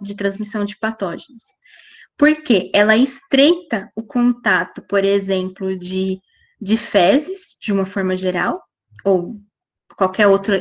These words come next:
é, ambiente contaminado que vocês quiserem imaginar, com os nossos alimentos, por conta de todo esse comportamento delas que eu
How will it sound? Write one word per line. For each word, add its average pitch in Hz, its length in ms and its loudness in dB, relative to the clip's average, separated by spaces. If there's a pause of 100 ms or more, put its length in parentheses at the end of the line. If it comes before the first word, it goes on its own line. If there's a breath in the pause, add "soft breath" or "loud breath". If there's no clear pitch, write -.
(140)
é, 185 420 2
ambiente 190 440 0
contaminado 190 800 0
que 285 80 -4
vocês 202 360 -4 (300 loud breath)
quiserem 190 400 4
imaginar, 202 640 2 (520 loud breath)
com 294 400 4 (540)
os 320 180 2
nossos 254 420 2
alimentos, 240 640 2 (600 soft breath)
por 339 260 -2
conta 247 380 0
de 233 100 -2
todo 294 640 0
esse 254 260 -4
comportamento 247 960 -2 (560 soft breath)
delas 214 560 0
que 240 340 0
eu 214 920 -4